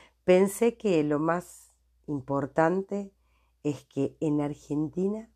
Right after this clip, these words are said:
podamos colaborar y estimular esta tendencia global que apunta a enfocarse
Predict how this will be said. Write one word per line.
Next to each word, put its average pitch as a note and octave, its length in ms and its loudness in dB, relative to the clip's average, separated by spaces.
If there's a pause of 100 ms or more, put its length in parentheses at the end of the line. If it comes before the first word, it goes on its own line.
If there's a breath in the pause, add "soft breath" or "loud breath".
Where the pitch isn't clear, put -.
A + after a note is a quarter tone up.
(120)
podamos D#3 420 -2
colaborar B2+ 720 -2 (420 soft breath)
y D#3+ 140 0
estimular D3 880 -2 (180)
esta D3+ 380 -4
tendencia D3 840 -2
global B2+ 600 -4 (580 soft breath)
que F3 160 0
apunta A#3 720 0
a F3 80 -2
enfocarse B3 1080 -2